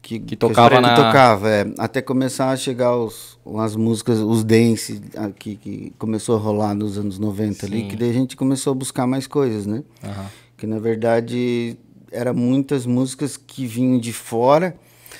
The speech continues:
Speaker 1: e era muito ex-, exclusiva, não existia esse negócio de M P três, não existia esse negócio de baixar música, não existia isso, ou tu comprava música ou tu não tinha, né?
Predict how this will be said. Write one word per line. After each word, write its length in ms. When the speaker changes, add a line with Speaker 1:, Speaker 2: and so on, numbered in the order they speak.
Speaker 1:
e 140
era 160
muito 260
ex-, 400
exclusiva, 720
não 100
existia 460
esse 140
negócio 340
de 80
M 100
P 140
três, 380
não 80
existia 420
esse 120
negócio 320
de 60
baixar 400
música, 720
não 120
existia 520
isso, 400
ou 160
tu 120
comprava 520
música 500
ou 100
tu 140
não 140
tinha, 400
né? 180